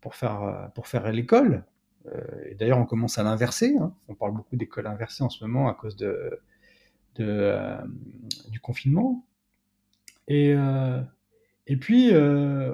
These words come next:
au-delà de ça, et, et d'ailleurs, c'est ce qui va m'amener là prochainement à, à, à produire un nouveau projet, euh, robotique.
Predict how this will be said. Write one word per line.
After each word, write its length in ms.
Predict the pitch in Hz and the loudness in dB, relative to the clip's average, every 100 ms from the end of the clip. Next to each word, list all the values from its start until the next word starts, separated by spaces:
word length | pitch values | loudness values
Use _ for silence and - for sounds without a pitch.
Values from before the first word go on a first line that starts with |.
| - | -4
au-delà 280 | 131 131 147 | -2 0 -2
de 40 | |
ça, 400 | - 226 240 175 | 2 4 6 4
et, 540 | 117 117 110 107 101 - | 0 0 -2 -2 -4 -10
et 320 | 117 110 110 | -8 -6 -6
d'ailleurs, 240 | 107 127 151 | -4 -4 -4
c'est 120 | - | -6
ce 80 | - | -12
qui 360 | 127 120 117 | -8 -6 -6
va 180 | 113 123 | -6 -4
m'amener 460 | 123 123 127 135 143 | -2 -2 0 0 -2
là 120 | 107 | -4
prochainement 560 | - 120 117 117 131 107 | -8 -12 -8 -6 -6 -6
à, 280 | 98 - _ _ _ _ _ _ _ | -8 -12 _ _ _ _ _ _ _
à, 460 | - 98 92 - - - - - - 71 71 - | -14 -12 -12 -12 -14 -16 -18 -20 -20 -20 -20 -16
à 120 | 107 | -16
produire 480 | - 143 131 147 135 | -6 0 2 4 2
un 100 | 107 | 0
nouveau 260 | 113 117 | -6 -8
projet, 540 | 110 - 117 131 131 123 | -8 -8 -4 0 2 2
euh, 140 | 98 | 0
robotique. 580 | 101 139 139 226 214 | 0 0 0 -2 -6